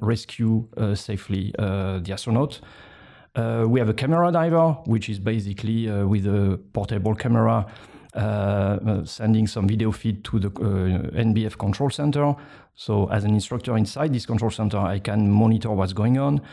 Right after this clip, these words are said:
and it's one of my field of view. And we have, of course, a buddy for this camera diver. Plus, we have a dive supervisor on top,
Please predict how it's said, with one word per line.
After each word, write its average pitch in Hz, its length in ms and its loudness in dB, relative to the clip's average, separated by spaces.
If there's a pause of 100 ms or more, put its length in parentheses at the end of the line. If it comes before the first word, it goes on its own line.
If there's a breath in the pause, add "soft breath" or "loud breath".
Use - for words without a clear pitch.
(140 loud breath)
and 107 160 0
it's - 160 -4
one 107 240 2
of 98 140 -4
my 98 300 0
field 104 300 -8
of 101 100 -2
view. 147 340 0 (520 loud breath)
And 123 220 2
we 120 120 4
have, 110 180 2
of 98 120 -2
course, 104 220 -4
a 107 40 -4
buddy 104 300 0
for 101 140 -4
this 104 160 -4
camera 92 320 -2
diver. 90 340 -4
Plus, - 280 -4
we 117 120 2
have 110 180 0
a 104 80 0
dive 110 180 0
supervisor 101 500 -2
on 98 140 0
top, 151 320 -2